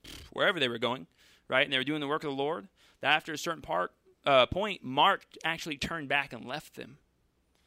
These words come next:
He didn't wanna go any farther. It got too hard. And so it actually became that when Paul and Barnabas were traveling again, and Barnabas wanted to take Mark the second time,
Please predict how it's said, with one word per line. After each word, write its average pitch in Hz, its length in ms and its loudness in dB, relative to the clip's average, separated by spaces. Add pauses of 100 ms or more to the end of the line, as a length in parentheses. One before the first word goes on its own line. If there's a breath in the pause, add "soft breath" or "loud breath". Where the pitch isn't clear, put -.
(600)
He - 120 -14
didn't 151 180 -2
wanna 147 160 -2
go 135 240 2
any 139 140 -4
farther. 120 460 -8 (380)
It 127 100 -18
got 135 180 -4
too 151 160 -10
hard. 135 360 -4 (480 soft breath)
And 139 120 -8
so 151 240 0
it 151 180 -4
actually 185 320 0
became 160 440 -6
that 131 200 0
when 135 140 -6
Paul 175 500 -2 (260)
and 135 160 -10
Barnabas 160 460 -2
were 143 80 -8
traveling 151 420 0
again, 135 300 -6
and 151 80 -6
Barnabas 147 380 -2
wanted 147 240 -4
to 127 80 -10
take 156 260 -6
Mark 151 300 -6
the - 80 -16
second 185 340 -10
time, 131 340 -8